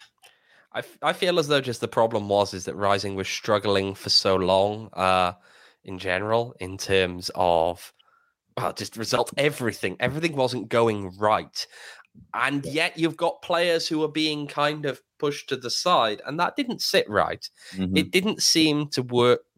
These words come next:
Speaker 1: quite right, just because h-, how can you rule people out when,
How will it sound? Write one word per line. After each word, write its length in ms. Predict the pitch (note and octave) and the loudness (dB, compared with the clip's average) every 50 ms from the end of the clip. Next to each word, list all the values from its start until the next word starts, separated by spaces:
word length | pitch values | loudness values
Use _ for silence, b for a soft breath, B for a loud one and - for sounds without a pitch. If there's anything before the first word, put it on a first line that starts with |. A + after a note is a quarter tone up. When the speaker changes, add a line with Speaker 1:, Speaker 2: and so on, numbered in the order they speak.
| _ | _
Speaker 1:
quite 280 | - - A2+ G#2 G#2 E2+ | -4 2 2 4 4 2
right, 280 | D#2 G#2 A2 A#2 - - | 2 2 2 2 2 0
just 160 | C3+ C3+ - - | -4 -8 -8 -6
because 220 | D#3 - D3+ C3+ | -2 -2 -2 -2
h-, 60 | - - - - | -2 -10 -10 -8
how 320 | - - - - C#3+ E3 F3 | -4 -4 -4 -2 -2 -2 -2
can 180 | F3+ - F#3+ G3 | -2 -4 -4 -2
you 100 | G3 F#3+ | -2 -2
rule 320 | E3 D3 C#3+ D3+ D#3 D#3 | 0 0 2 2 2 2
people 360 | D#3 - D#3 C#3+ - C3+ C3 | 0 -2 -2 0 2 2 2
out 300 | C3 C#3+ E3 D#3+ C3 - | 4 4 2 2 0 -2
when, 380 | G#2 A#2+ B2 B2+ A#2 A#2 A#2+ - | 0 2 2 2 0 -2 -6 -10